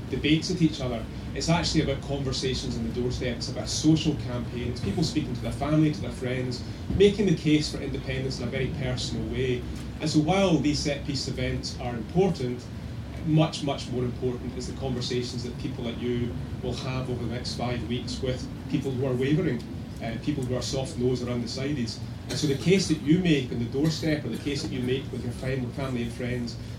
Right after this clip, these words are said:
is far more powerful than any case that any politician, frankly, can make in a television studio.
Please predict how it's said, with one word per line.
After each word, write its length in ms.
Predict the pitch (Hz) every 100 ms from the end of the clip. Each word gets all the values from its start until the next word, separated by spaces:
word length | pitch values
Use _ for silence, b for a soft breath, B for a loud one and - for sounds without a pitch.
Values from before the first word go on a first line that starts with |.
| B
is 180 | - -
far 180 | 151 156
more 220 | 143 131
powerful 460 | - 127 131 127
than 140 | 123 120
any 200 | 135 127
case 600 | - 131 127 - - - - -
that 120 | - 131
any 260 | 143 160
politician, 560 | 127 147 123 - 127 120
frankly, 400 | - 123 127 127
can 180 | - 117
make 240 | 120 120
in 80 | 117
a 40 | 117
television 460 | 117 135 147 147
studio. 300 | 131 120 117